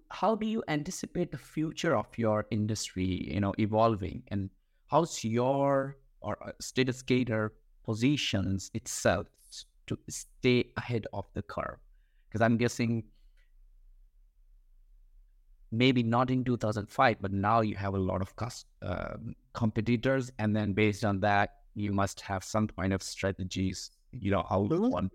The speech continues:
Speaker 1: to evolve your, your startup.
Speaker 2: Yeah, there are, there are competitors. It's an interesting question. We, for many years, had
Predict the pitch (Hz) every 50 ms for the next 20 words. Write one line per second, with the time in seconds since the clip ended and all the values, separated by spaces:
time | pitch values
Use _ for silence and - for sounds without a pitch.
0 | _ - - - - - - - _ - 104 95 92 92 92 87 87 95 82 69
1 | 64 67 - - - - - - 50 - 87 - - - - - - - - -
2 | - - - - _ _ - - _ _ _ _ - _ _ _ _ _ _ _
3 | _ _ _ _ _ _ _ _ - _ _ _ _ - - 233 220 175 147 143
4 | 165 165 165 156 180 190 208 202 190 196 - 156 165 180 196 202 220 - 202 170
5 | 143 143 127 117 117 110 117 117 123 127 123 - - - - 139 135 - 156 147
6 | 151 156 156 - 156 - - 147 135 120 110 - - - 131 131 - - - 104
7 | 101 98 113 - - - - 127 131 131 127 127 123 123 120 120 113 - - 123
8 | 120 123 131 139 131 120 110 110 110 110 - - 120 113 110 104